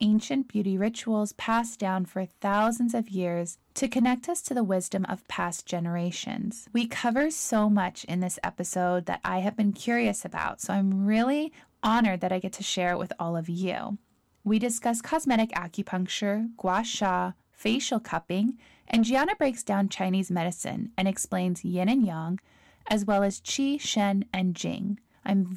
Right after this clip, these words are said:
very excited for you to learn from Gianna's incredible wisdom. She's magnetic. She's so wise.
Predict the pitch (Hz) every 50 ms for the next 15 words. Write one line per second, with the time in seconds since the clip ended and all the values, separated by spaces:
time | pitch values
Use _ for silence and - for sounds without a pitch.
0 | - - - 226 226 226 233 214 196 175 180 - - - - 165 165 - - -
1 | - 165 - 151 156 160 - - 175 175 170 170 170 170 170 - - 175 175 175
2 | 180 180 175 170 180 175 - - - 190 185 - - - - - - 240 262 302
3 | 311 330 330 294 254 214 190 160 156 165 - - 175 180 185 196 214 - - -
4 | - - - - 220 214 202 208 196 196 190 196 202 220 226 220 226 226 226 226
5 | - - - 190 185 185 - - - - - - 226 226 220 226 226 202 185 175
6 | 175 170 175 175 175 175 -